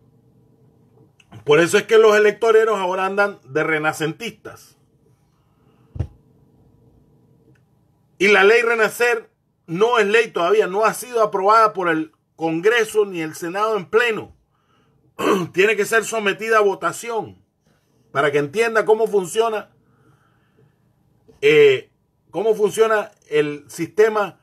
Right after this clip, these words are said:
legislativo en Estados Unidos. Por eso es que, por eso es que está mencionando,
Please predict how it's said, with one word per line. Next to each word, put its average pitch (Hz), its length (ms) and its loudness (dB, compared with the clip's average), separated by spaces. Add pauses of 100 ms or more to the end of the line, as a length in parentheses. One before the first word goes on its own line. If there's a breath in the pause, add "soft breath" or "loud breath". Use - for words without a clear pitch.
(100)
legislativo 180 1160 -2 (280)
en 147 140 -10
Estados 147 440 -2
Unidos. 151 400 -6 (4000)
Por 226 180 4
eso 262 220 0
es 240 80 -6
que, 240 420 -2 (340)
por 196 140 -2
eso 226 220 -2
es 226 80 -8
que 240 120 -6
está 226 300 0
mencionando, 220 920 0